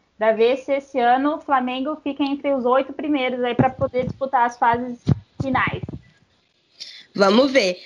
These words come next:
Speaker 2: Quem é o outro time que disputa com o Flamengo aí na primeira rodada é o Minas Brasília, que a Aline vai contar mais um pouco.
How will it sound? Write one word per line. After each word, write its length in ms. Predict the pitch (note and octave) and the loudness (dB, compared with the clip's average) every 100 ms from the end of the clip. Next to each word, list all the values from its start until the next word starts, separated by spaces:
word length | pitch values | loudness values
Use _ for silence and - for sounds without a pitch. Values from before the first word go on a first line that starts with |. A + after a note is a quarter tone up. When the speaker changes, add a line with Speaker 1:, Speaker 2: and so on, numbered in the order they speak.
| - | -12
Speaker 2:
Quem 300 | E4+ D4 A4 | -8 -6 -4
é 60 | F#4+ | -4
o 100 | C#4+ | -2
outro 420 | C#4+ A4 B4 A4+ | -2 -2 -4 -4
time 420 | A#4 F4+ C4+ C4+ | -4 -6 -6 -8
que 120 | C4 | -12
disputa 400 | B3 - A#3+ A#3+ | -16 -12 -10 -8
com 120 | A3+ A3+ | -8 -8
o 40 | |
Flamengo 680 | A3+ A3+ G3+ G#3+ F#3+ G3 F#3+ | -4 -2 -2 -2 -6 -6 -6
aí 80 | F#3+ | -6
na 100 | G3 | -6
primeira 320 | G#3+ G#3 B3 | -8 -4 -4
rodada 680 | C4 B3+ B3 G#3 F#3+ A3+ B3+ | -4 -6 -6 -2 0 0 -2
é 40 | |
o 60 | C#4 | -8
Minas 400 | C4+ B3+ C#4+ C#4 | -10 -10 -10 -10
Brasília, 580 | B3+ C#4 D#4 G#3+ G#3 B3 | -8 -8 -8 -14 -14 -12
que 140 | D#4 | -4
a 60 | A#3 | -4
Aline 260 | A#3 A#3 | -4 -10
vai 100 | A3+ | -12
contar 300 | A3+ A#3+ B3 | -12 -14 -12
mais 200 | A3 A3 | -12 -12
um 100 | C4 | -14
pouco. 500 | D4 B3 D#3 _ F#3 | -10 -8 -8 _ -20